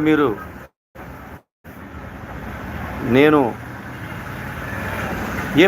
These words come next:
ప్రభుత్వంలో వ్యాపారస్తులు బాగున్నారు అన్న దాని మీద ఈ పది నెలల కూటమి ప్రభుత్వంలో బాగున్నారా, లేదా గత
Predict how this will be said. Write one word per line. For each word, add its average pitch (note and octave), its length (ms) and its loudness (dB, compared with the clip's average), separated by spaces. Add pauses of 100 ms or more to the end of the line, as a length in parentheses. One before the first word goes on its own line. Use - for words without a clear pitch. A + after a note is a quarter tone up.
ప్రభుత్వంలో F#3 540 8 (180)
వ్యాపారస్తులు D#3+ 600 6 (100)
బాగున్నారు D3+ 520 4 (760)
అన్న B2+ 120 2 (100)
దాని D3+ 240 8
మీద D3 180 6 (1160)
ఈ C#3 40 2 (100)
పది C#3+ 220 8
నెలల E3 220 8 (800)
కూటమి D3+ 360 -2
ప్రభుత్వంలో D3 540 6 (2500)
బాగున్నారా, D3+ 540 8 (2000)
లేదా E3+ 260 10 (1300)
గత D3 120 6